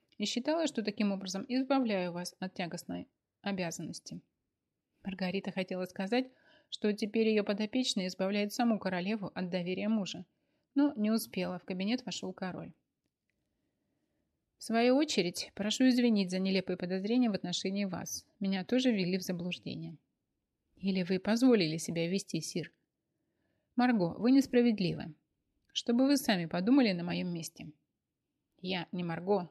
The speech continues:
а Маргарита, сир. На вашем месте я бы сначала спросила у той, которую подозреваю.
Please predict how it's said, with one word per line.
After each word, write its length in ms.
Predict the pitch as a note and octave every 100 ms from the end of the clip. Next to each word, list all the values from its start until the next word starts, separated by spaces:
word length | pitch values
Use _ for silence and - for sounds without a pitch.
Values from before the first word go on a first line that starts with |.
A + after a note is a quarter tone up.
| -
а 100 | F3
Маргарита, 560 | E3+ E3+ E3+ G#3+ G#3
сир. 320 | F3 - D#3 - _ _ _ _ _ _
На 120 | G#3 A3
вашем 340 | C#4 - B3+
месте 320 | A#3 A#3 -
я 160 | G3 F#3+
бы 80 | F#3
сначала 500 | G3 F#3+ G3+ F#3+ F#3
спросила 580 | - A3+ A3+ - F3+ F3
у 120 | F#3
той, 260 | - F3 E3
которую 340 | F3+ F3+ E3+
подозреваю. 760 | F3 F3 F3+ G3+ G3+ E3 E3+